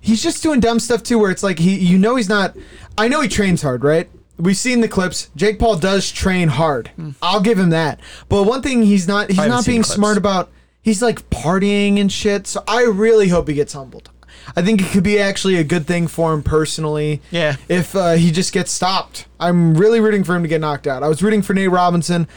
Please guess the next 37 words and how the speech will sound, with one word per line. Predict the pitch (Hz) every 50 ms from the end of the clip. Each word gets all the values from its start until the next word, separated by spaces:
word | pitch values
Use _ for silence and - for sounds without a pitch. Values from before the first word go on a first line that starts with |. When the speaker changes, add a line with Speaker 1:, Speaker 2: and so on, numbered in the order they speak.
| - - -
Speaker 1:
I | 139
really | 147 170 185 185
did | 156 160
not | 165 175 175
wanna | 170 170 170
see | - - - 175 170 160 156 147 - - - - -
that | 160 165 170
happen | 180 175 170 151 151
to | 180 190 180
him. | - - -
But | - 226 -
then | 320 339
as | 320 269 -
soon | - 294 285
as | 226 220
we, | 254 254 - -
we | 220 190 214 214 214
started | 196 - 226 226 214 208
Speaker 2:
I | 208
Speaker 1:
watching | 214 214 226 226 214
Speaker 2:
know. | 202
Speaker 1:
the | 190
fights, | - 226 226 208 - - - - - - - - - - -
I | 170 170
literally | 180 196 202 196 196 185
turned | - - 185 190 190 185
to | 180
Mason | 175 180 185 180 - 175 170
and | 165
I | 160
was | 151 147
like, | 147 143 135 - - - -
"He's | - - 156 180 165 147
gonna | 160 147 139
get | 123 127 117
knocked | 117 107 104 107 - -
out." | 71 71 -